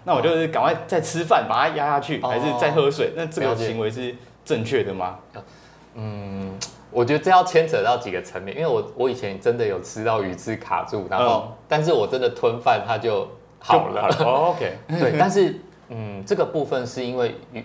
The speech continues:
Speaker 2: 为什么会吞下去，吞饭就会好，是因为它鱼刺其实它可能没有插得很深。
Speaker 1: 嗯，嗯，嗯。
Speaker 2: 对，所以如果你在家觉得，哎，你有吞，感觉好像吞到鱼刺或骨头，如果你吞饭喝水，经过可能半个小时、一个小时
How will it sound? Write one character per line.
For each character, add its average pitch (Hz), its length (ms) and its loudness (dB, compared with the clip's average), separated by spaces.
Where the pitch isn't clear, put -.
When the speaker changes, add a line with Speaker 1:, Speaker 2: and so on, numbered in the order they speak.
Speaker 2:
为 180 100 2
什 160 100 -2
么 95 60 -2
会 117 100 6
吞 117 240 -2
下 113 160 0
去， 107 220 -4
吞 127 180 -2
饭 110 180 0
就 104 80 -4
会 107 80 0
好， - 220 -8
是 113 80 -6
因 117 60 -4
为 113 180 -4
它 123 120 -2
鱼 98 160 -8
刺 - 200 -10
其 104 140 -12
实 92 120 -14
它 120 80 -6
可 - 140 -8
能 87 120 -8
没 95 80 -6
有 95 120 -4
插 101 320 -4
得 98 80 -2
很 90 160 -8
深。 - 260 -8
Speaker 1:
嗯， 117 260 -2
嗯， 98 120 -6
嗯。 95 60 -8
Speaker 2:
对， - 100 -4
所 127 180 2
以 120 380 -2
如 135 120 -4
果 147 200 0
你 98 120 -6
在 123 200 0
家 113 360 0
觉 110 140 -8
得， 98 140 -6
哎， - 20 -4
你 147 140 -8
有 98 180 -12
吞， - 140 -14
感 101 160 -4
觉 107 100 -4
好 101 60 -2
像 135 160 -6
吞 127 160 -8
到 120 140 -2
鱼 95 80 -6
刺 - 200 -10
或 110 120 -2
骨 - 240 -12
头， - 100 -12
如 139 80 -2
果 147 100 4
你 107 120 -4
吞 135 280 -4
饭 131 220 0
喝 120 200 2
水， 117 220 -4
经 131 200 -6
过 123 300 0
可 98 120 -10
能 95 100 -8
半 120 120 -2
个 113 80 -4
小 95 140 -10
时、 90 80 -8
一 92 40 -6
个 98 80 -8
小 90 140 -10
时 - 80 -20